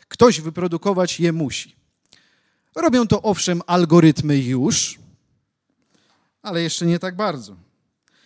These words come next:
Z drugiej strony masz nadzieję, że siedzi jakiś uczciwy admin. Gorzej, jeżeli to będzie haker, który próbuje zhakować twoje konto.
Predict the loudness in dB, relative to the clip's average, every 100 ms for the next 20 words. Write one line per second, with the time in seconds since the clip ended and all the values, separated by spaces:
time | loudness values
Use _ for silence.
0 | _ -8 -4 -2 -2 -2 -2 0 0 -2
1 | -4 -4 -2 0 0 0 -2 -4 -2 0
2 | 0 -2 -6 -6 -10 _ _ _ -12 -8
3 | -6 -4 -4 -4 -4 0 4 6 6 4
4 | _ _ _ _ _ _ _ _ _ _
5 | _ _ _ _ -2 0 0 -2 -4 -6
6 | -8 -4 -2 -2 -2 -2 -2 -2 -4 -6
7 | -14 -12 -10 -10 -2 0 0 -4 _ _
8 | _ _ _ _ _ _ _ _ -18 -12
9 | -10 -6 -4 -4 -6 -10 -8 -6 -6 -8
10 | -6 0 0 0 -10